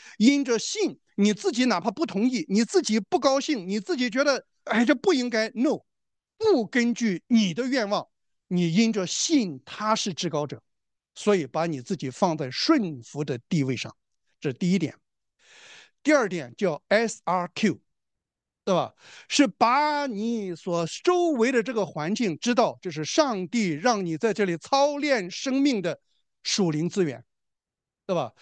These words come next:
所以落在百般试炼中，落在各种苦难中，都要以为什么？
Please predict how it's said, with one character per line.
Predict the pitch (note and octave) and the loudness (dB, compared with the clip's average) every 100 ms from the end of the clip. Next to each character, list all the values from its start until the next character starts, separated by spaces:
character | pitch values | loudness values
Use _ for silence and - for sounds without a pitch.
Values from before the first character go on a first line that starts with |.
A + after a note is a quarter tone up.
| - - | -20 -2
所 | - G#3 | 4 4
以 | E3+ | 4
落 | G3+ D#4+ A#3 | 2 2 2
在 | G#3 A#3+ F3+ | 0 -4 -4
百 | E3+ D3 | -6 -6
般 | C#3 F#3+ G3 | -2 -2 -2
试 | - | -2
炼 | A3 E3+ D#3 | 0 0 0
中， | F3+ F3+ F3+ _ _ | 0 0 -4 _ _
落 | - F#4+ C#4+ G#3 | 4 4 4 0
在 | A3 F3+ | -2 0
各 | B3+ | -2
种 | F#3 G3 | 0 -4
苦 | - G3 F3 | -8 -6 0
难 | A#3+ F#3+ | 0 0
中， | G#3 G3+ F#3+ | -2 -4 -2
都 | - F4+ E4 | 2 2 4
要 | D4+ A3+ | 2 2
以 | F#3 F3+ | -4 -6
为 | G3+ | -6
什 | G#3+ G3 | -4 -6
么？ | A#3+ | -6